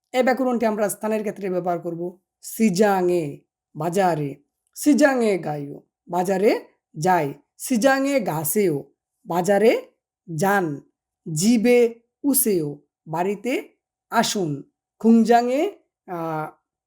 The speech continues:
উসেও, কারখানাতে আসুন।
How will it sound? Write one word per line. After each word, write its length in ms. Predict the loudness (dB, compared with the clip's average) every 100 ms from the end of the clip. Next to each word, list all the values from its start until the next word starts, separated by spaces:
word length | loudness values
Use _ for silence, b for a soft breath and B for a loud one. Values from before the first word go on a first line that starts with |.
| _ _ _ _ _ 0
উসেও, 560 | 2 4 2 0 -6 _ _ _
কারখানাতে 800 | -6 -4 -4 -4 -4 -2 -2 -2 _ _ _ _
আসুন। 560 | -4 -4 -2 -4 -6